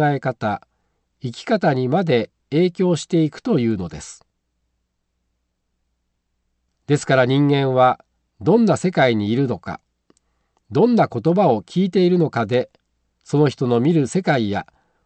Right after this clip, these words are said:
また生きる方向、眼が変わるのです。以前、私どものお寺の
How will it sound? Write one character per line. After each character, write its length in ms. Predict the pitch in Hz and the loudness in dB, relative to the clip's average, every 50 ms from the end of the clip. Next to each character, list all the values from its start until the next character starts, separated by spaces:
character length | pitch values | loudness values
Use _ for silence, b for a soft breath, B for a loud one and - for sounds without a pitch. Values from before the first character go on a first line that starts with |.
| _ - | _ -4
ま 140 | 123 123 | -4 -2
た 200 | - 135 131 131 - | 2 4 2 2 2
生 140 | 120 127 - | -2 -12 -4
き 160 | - 226 196 | 0 2 2
る 140 | 160 123 - | 2 0 0
方 300 | - - 160 170 160 - | 0 0 0 0 0 -2
向、 360 | - - 143 135 131 117 - _ _ _ _ _ _ _ _ - | -4 -4 0 0 0 0 -2 _ _ _ _ _ _ _ _ 0
眼 260 | 160 196 226 214 170 - - 214 | 2 2 4 4 2 0 -2 0
が 160 | 190 139 117 - | 0 0 0 -2
変 120 | - 113 | -4 -2
わ 100 | 139 151 | 0 0
る 80 | 160 151 | 0 0
の 140 | 123 95 85 | -2 -6 -8
で 100 | 78 73 | -10 -16
す。 160 | - - _ _ _ _ _ _ _ _ _ _ _ _ _ _ _ _ _ _ _ _ _ _ _ _ _ _ _ _ _ _ _ _ _ _ _ _ _ _ _ _ _ _ _ _ _ _ _ _ _ _ _ _ _ _ - | -20 -20 _ _ _ _ _ _ _ _ _ _ _ _ _ _ _ _ _ _ _ _ _ _ _ _ _ _ _ _ _ _ _ _ _ _ _ _ _ _ _ _ _ _ _ _ _ _ _ _ _ _ _ _ _ _ -4
以 120 | 139 139 | -2 0
前、 300 | 139 127 117 107 101 - _ _ _ _ _ - | 0 0 0 -2 -6 -10 _ _ _ _ _ -6
私 340 | 123 131 165 160 156 - 175 | -4 0 2 2 0 2 -2
ど 80 | 165 | 0
も 80 | 147 135 | 0 0
の 120 | 127 117 | 0 0
お 60 | 110 98 | -2 -2
寺 240 | 151 135 135 127 | -2 0 2 2
の 280 | 123 123 117 117 - | 2 2 0 -2 -4